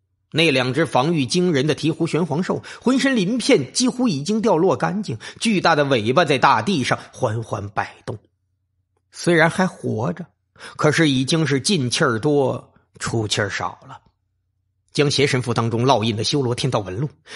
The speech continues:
在虚空中牵引逆转，形成阴阳修罗天道纹路，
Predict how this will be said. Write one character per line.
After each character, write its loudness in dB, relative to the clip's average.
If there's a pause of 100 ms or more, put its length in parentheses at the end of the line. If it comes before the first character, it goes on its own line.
在 0
虚 2
空 2
中 2
牵 0
引 -2
逆 0
转， -12 (320)
形 -2
成 -2
阴 2
阳 0
修 -2
罗 -2
天 -6
道 -4
纹 -10
路， -6